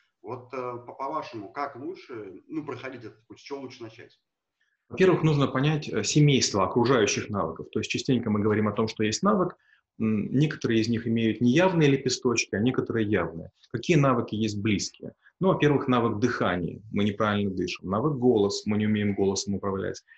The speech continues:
Speaker 2: Навык сценической речи. Это как, как произносить так, чтобы было приятно слушать. Навык презентации — это как рисовать. Навык выступления — как мысли доносить. Ам, риторика, как подбирать уместные слова. И уж последний — ораторство, как произносить.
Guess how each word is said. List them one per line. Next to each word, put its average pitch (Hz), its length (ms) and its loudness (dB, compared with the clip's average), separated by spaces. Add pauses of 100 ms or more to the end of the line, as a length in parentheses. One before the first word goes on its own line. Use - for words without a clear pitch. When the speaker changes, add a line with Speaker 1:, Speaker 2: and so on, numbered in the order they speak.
(180)
Speaker 2:
Навык 117 440 0
сценической 113 640 0
речи. 131 300 0
Это - 140 -10
как, 90 160 -14
как - 220 -4
произносить 98 600 0
так, 104 140 -4
чтобы 98 240 -8
было 98 200 -2
приятно 101 440 -2
слушать. - 480 -6 (360)
Навык 113 320 2
презентации — 101 680 0
это 101 160 -6
как 95 180 -10
рисовать. 101 540 0
Навык 98 240 -4
выступления — 120 600 0
как 95 160 -2
мысли 131 300 2
доносить. 95 480 -2 (560)
Ам, 92 600 -2 (720)
риторика, 113 600 2
как - 240 -8
подбирать 107 380 2
уместные 107 440 0
слова. 120 460 -2
И 127 80 4
уж 107 200 -2
последний — 117 560 -2
ораторство, 104 680 -2
как - 200 -8
произносить. 104 600 -2